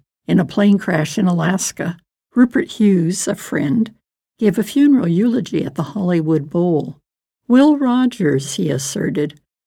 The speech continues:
"rode the range of our American political life, taking care of those who would take from us our liberties.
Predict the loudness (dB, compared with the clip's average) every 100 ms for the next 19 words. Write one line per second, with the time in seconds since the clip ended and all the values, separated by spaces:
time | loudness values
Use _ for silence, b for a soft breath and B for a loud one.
0 | _ _ -2 2 4 4 2 -2 0 2
1 | 2 0 -2 -4 -8 -12 -20 _ _ -10
2 | -6 -4 -2 -2 0 0 -2 -2 -2 -2
3 | -2 -2 -4 -2 -2 -4 -8 _ _ _
4 | _ -2 0 2 0 0 0 2 2 2
5 | 0 -2 -2 -4 -4 -4 -8 _ -16 -6
6 | -4 -4 -8 -8 -4 -2 -4 -6 -12 -14
7 | _ _ _ -4 -2 -2 -2 -4 -2 -4
8 | -4 -8